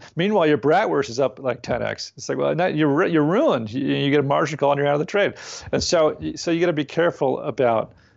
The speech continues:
trades that are too obvious, because again, I, I, as the dollar does start sprawling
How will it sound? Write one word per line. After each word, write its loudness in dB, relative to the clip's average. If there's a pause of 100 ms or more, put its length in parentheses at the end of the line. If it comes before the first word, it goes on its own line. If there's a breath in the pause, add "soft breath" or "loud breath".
(960 soft breath)
trades 2
that 4
are 2
too 0
obvious, -2
because -4
again, -2
I, -2
I, -2
as 0
the 0
dollar 2
does 2
start -2
sprawling -2